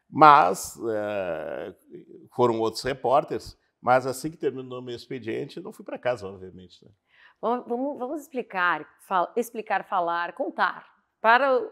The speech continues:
Speaker 2: o nosso público, muitos estudantes, eu imagino, que vão ter
Speaker 1: Uhum.
Speaker 2: curiosidade de assistir a gente, assim, então, caro estudante, foca, nossos amigos, estagiários, é isso que acontece. Esse é o momento, aquele momento que tu sente assim, ó,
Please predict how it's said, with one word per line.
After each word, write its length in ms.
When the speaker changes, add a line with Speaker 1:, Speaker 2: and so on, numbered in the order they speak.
Speaker 2:
o 40
nosso 300
público, 400
muitos 260
estudantes, 600
eu 80
imagino, 380
que 80
vão 100
ter 80
Speaker 1:
Uhum. 60
Speaker 2:
curiosidade 680
de 80
assistir 460
a 100
gente, 360
assim, 200
então, 340
caro 180
estudante, 720
foca, 560
nossos 340
amigos, 520
estagiários, 800
é 80
isso 120
que 80
acontece. 600
Esse 260
é 40
o 20
momento, 640
aquele 360
momento 340
que 60
tu 80
sente 280
assim, 220
ó, 140